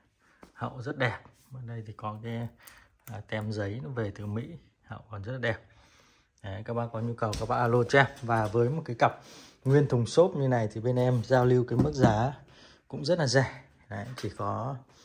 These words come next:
à, hai mươi hai triệu ba trăm nghìn đồng. Đấy, một mức giá quá tốt cho các bác chơi. Đấy, các bác có nhu cầu thì các bác alo cho em đặt trần. À, bên em, à, có địa chỉ tại phố Vĩnh Hưng, quận Hoàng Mai, thành phố Hà Nội.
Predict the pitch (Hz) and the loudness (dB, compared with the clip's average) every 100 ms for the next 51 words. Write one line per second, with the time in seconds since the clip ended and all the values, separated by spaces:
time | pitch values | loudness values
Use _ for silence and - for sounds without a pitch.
0 | - - - _ 110 110 113 107 135 135 | -20 -20 -20 _ -2 0 2 4 4 4
1 | 131 139 135 131 156 143 - - - _ | 4 4 4 0 -4 -4 -8 -20 -20 _
2 | _ _ - _ _ _ - 135 139 143 | _ _ -20 _ _ _ -2 2 2 4
3 | 131 113 113 113 - _ _ - 101 - | 2 2 0 -2 -6 _ _ -18 -18 -18
4 | _ _ - _ - 113 117 117 113 107 | _ _ -20 _ -10 -8 -6 -4 -2 -2
5 | 117 - 127 143 190 190 135 113 123 127 | -4 -4 -4 -2 -2 -2 -4 -4 -4 0
6 | 147 143 - - - - - - 101 107 | 4 4 2 -12 -20 -20 -20 -14 -12 -8
7 | 117 123 117 120 123 110 101 101 - 113 | -6 -4 -2 -2 -2 -4 -6 -8 -10 -8
8 | 123 117 113 113 107 117 110 98 - 117 | -6 -6 -6 -6 -6 -6 -6 -8 -4 -4
9 | 87 - _ _ _ _ _ _ _ 104 | -4 -14 _ _ _ _ _ _ _ -10
10 | 107 120 117 117 110 110 98 - 104 135 | -4 -2 -2 -2 -4 -6 -8 -12 -10 -10
11 | 139 123 101 - 107 - - 113 120 123 | -8 -8 -8 -8 -8 -8 -10 -8 -6 -6
12 | 170 151 147 147 127 - 123 107 113 120 | -2 2 2 -2 -8 -6 -4 -2 -2 -2
13 | 113 - 107 104 127 127 110 | -4 -6 -4 -4 -2 -2 -4